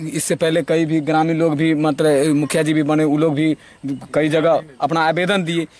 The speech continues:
इसके बाद फिर हम बने हैं, जिस समय बने हैं, तो हम भी, माननीय हमारे विधायक जी हैं, भोला जी हैं, उनको भी मैंने बोला और बाजाबते लेटर पैड पे भी लिख के दिया था। इसके बाद स्वास्थ्य प्रभारी हमारे हैं, ब्लॉक प्रभारी, उनको भी मैंने बोला, हमारे प्रखंड विकास पदाधिकारी, उनको भी बोला, लेकिन इस पे कहीं कोई नहीं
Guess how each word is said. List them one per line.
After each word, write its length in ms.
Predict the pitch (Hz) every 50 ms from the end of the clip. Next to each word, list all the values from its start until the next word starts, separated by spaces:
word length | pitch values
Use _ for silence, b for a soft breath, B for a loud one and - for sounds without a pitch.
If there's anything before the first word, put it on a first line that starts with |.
| b b -
इसके 240 | 151 - - 180 170
बाद 200 | 175 175 170 147
फिर 220 | - 196 185 165
हम 340 | 135 - 160 196 233 220 180
बने 180 | 196 196 196
हैं, 220 | 180 170 175 180 285 - - -
जिस 160 | 160 165 -
समय 140 | 175 170 165
बने 200 | 151 165 123 135
हैं, 100 | 131 139
तो 100 | - 139
हम 180 | 131 143 151
भी, 200 | 147 165 165 151 B B B B B -
माननीय 340 | 139 147 156 156 151 160 156
हमारे 240 | 151 151 156 156
विधायक 320 | 151 143 156 147 151 151 147
जी 140 | 139 147 147
हैं, 160 | 147 151 147
भोला 220 | 131 139 147 147
जी 100 | 135 131
हैं, 80 | 139 135
उनको 260 | 135 131 127 - 151
भी 120 | 135 143
मैंने 260 | 143 143 143 143 147 143
बोला 260 | 131 143 143 156 156 B B B B -
और 140 | 139 139
बाजाबते 380 | 131 127 139 135 143 139 - 156
लेटर 240 | 135 139 123 135 135
पैड 200 | - 147 135 131
पे 100 | - 143
भी 80 | 131
लिख 160 | 131 139 135 -
के 100 | 147 139
दिया 200 | 123 135 131 120
था। 200 | - 131 127 123 B B B B
इसके 220 | - 131 - - 147
बाद 160 | 139 139 123
स्वास्थ्य 340 | - - 151 139 135 - 143 131 131 127 120 110
प्रभारी 360 | - 127 120 127 135 139 139 139
हमारे 300 | 127 131 135 135 131 127
हैं, 140 | 123 127
ब्लॉक 220 | 120 131 135 131 -
प्रभारी, 300 | - 127 120 127 127 131
उनको 280 | 117 127 127 117 147
भी 120 | 131 139 143
मैंने 240 | 135 131 131 135 131
बोला, 300 | 120 127 131 131 123 B B B B - - - 120
हमारे 360 | 113 117 107 123 131 127 127
प्रखंड 280 | - 131 120 143 135 131
विकास 260 | 131 123 139 127 -
पदाधिकारी, 440 | 135 127 127 127 123 123 131 127 127
उनको 280 | 107 131 127 113 156
भी 120 | 139 139 131
बोला, 260 | 120 131 131 131 123
लेकिन 240 | 117 127 110 131 131
इस 120 | 127 -
पे 120 | - -
कहीं 320 | 139 - 156 156 175 226 226
कोई 260 | - - 220 233 247
नहीं 260 | 214 190 185 180 156